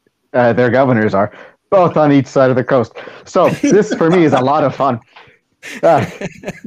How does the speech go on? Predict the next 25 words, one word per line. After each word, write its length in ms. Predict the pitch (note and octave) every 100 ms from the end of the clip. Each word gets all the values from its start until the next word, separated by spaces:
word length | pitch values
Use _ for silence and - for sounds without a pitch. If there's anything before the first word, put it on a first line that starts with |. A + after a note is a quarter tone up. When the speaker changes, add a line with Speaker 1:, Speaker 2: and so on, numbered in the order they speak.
| -
Speaker 1:
I, 160 | D#3
the 160 | E3 E3+
last 240 | E3+ F#3+
thing 160 | F#3 F#3
we 80 | E3
need 160 | F3
here 160 | - D#3+
is 80 | C#3+
for, 120 | D#3
like, 180 | D3 C#3
some 160 | D3+
Floridian 500 | A#2+ C#3 C#3 D3+ C#3+
podcasters 420 | B2+ C3 - C3+ B2+
to 80 |
come 120 | B2 C3
up 120 | C3+
here 120 | C3+
to 100 | B2+
tell 240 | B2+ C3
us 160 | C3 C3+
how 160 | C3 A#2
bad 240 | B2+ B2+
we're 160 | C3+ E3
doing 320 | A#2+ A#2+ A#2
as, 140 | A2+